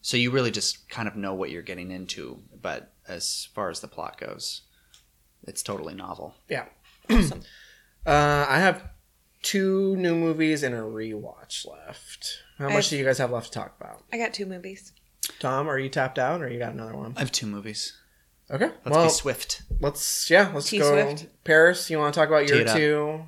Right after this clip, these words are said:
Speaker 2: I'll do mine and then Tom can do his and then we'll call it good.
Speaker 3: Sure. So, um, I saw My Friend Dahmer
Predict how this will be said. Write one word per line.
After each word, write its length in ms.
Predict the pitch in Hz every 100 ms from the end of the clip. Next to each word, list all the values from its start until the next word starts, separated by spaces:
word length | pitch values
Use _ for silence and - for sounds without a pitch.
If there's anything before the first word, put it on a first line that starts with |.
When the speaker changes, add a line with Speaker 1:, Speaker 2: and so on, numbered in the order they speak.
| 175
Speaker 2:
I'll 200 | 131 135
do 320 | 143 143 139
mine 340 | 131 127 131 135
and 180 | 131
then 300 | 127 127 127
Tom 140 | 127 127
can 100 | 127
do 100 | 131
his 280 | 127 139 143
and 100 | 131
then 40 |
we'll 60 | 123
call 140 | 123
it 40 |
good. 200 | 120 143 - _ _ -
Speaker 3:
Sure. 340 | - 339 - - - - - -
So, 560 | - - 240 226 220 214 -
um, 540 | 214 208 202 196 190 202
I 120 | 214
saw 440 | - 208 202 208
My 180 | 202 196
Friend 240 | 196 240
Dahmer 360 | 226 170 175